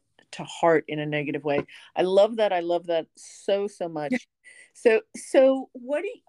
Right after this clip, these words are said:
Speaker 1: what do you think are the greatest strengths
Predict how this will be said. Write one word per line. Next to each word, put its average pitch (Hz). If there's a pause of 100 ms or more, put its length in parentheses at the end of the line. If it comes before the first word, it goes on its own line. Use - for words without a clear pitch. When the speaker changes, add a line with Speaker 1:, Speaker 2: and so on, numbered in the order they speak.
(140)
Speaker 1:
what 285
do 466
you 311 (140)
think 254 (180)
are 208 (240)
the 175 (340)
greatest 359
strengths -